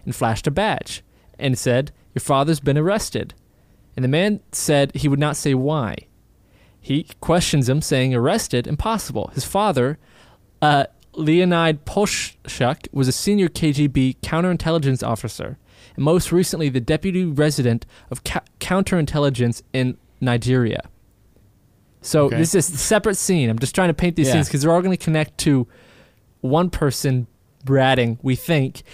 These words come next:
Speaker 1: but then there being a mystery to this 'cause someone got away with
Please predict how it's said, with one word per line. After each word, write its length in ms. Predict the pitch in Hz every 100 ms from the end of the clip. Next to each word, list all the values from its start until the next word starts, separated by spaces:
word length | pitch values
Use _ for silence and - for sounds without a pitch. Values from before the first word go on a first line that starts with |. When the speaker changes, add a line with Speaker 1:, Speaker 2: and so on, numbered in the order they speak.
| -
Speaker 1:
but 160 | - 156
then 160 | 160 147
there 120 | 147
being 180 | 139 131
a 40 |
mystery 520 | 123 123 - - 117 110
to 140 | -
this 220 | 120 113
'cause 280 | - 123 - - _ _ _ _
someone 340 | - - 139 127
got 200 | 123 117
away 320 | 113 110 107
with 400 | 117 110 - -